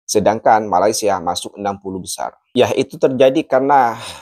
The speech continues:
pemerintah Malaysia itu memprioritaskan pendidikan. Pemerintah yang memprioritaskan pendidikan tentu dia akan memberikan perhatian penuh kepada pendidikan, kepada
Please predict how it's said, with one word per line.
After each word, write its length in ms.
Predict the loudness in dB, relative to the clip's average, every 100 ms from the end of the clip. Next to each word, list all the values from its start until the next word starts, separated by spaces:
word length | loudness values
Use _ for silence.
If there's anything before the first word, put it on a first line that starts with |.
| _ _ -4
pemerintah 400 | 0 0 0 -4 0
Malaysia 560 | 0 0 -2 -6 -6
itu 400 | -6 -8 -6 -6
memprioritaskan 1120 | -2 -4 -6 -4 0 0 -2 -10 -8 -8 -6
pendidikan. 640 | -8 -6 -6 -4 -6 -6 -2 0
Pemerintah 480 | 2 2 2 0 0
yang 320 | -2 -2 0
memprioritaskan 880 | -2 -4 0 2 2 0 -4 -6 -6
pendidikan 560 | -8 -6 -6 -6 -8 -4
tentu 320 | -6 -4 -6
dia 320 | -2 2 2
akan 640 | 2 -2 -2 -2 -2 -8 -8
memberikan 640 | -4 -2 0 -2 -4 -8
perhatian 480 | -10 -10 -6 -8 -6
penuh 320 | -6 -6 -6
kepada 640 | -4 0 0 0 -2 -2 _ -6
pendidikan, 720 | -4 -2 -4 -4 -4 -4 -6
kepada 640 | -12 -4 -2 0 0 -2